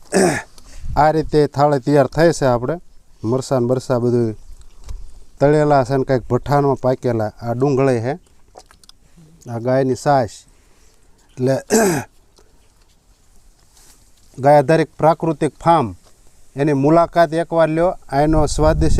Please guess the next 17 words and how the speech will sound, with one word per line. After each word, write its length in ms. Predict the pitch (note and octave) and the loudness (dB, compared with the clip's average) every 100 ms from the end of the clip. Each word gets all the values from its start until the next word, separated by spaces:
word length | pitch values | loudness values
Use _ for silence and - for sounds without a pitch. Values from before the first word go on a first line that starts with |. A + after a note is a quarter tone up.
| D#3 | 2
એકવાર 220 | E3 D3 | 0 0
ભોજન 420 | A2 D3+ F3+ E3 | 2 2 4 2
ચાખો, 440 | D#3 D#3+ - D#3 - - - - - - - - | 2 2 0 -4 -6 -4 -4 -2 -4 -8 -10 -6
ત્યાર 180 | D3 D#3 | 0 2
પછી 300 | - F3 G3 | 2 2 2
તમને 300 | E3 F3 E3+ | 2 2 2
અનુભવ 420 | D#3+ E3+ C#3+ D3 | 4 2 2 0
થાય 320 | - D#3 C#3 | 2 2 2
કે 160 | G#2+ D3 | 2 2
ઓર્ગેનિક 600 | C#3 D3 D#3 D#3+ E3 D3+ | 2 2 0 0 0 0
ખેતીમાં 600 | D#3 D#3 E3 E3 E3 D#3+ - - - - - | -2 0 0 2 2 0 -6 -20 -20 -20 -4
હજી 320 | A2+ C3+ F3+ | 0 2 2
પહેલાં 380 | F3 E3 F3 E3 | 2 2 4 2
જેવો 280 | C3+ E3 E3 | 2 0 0
ને 80 | C#3+ | -2
જેવો 220 | D3+ C#3 | -4 -4
સ્વાદ 340 | - D3+ E3 | -2 0 0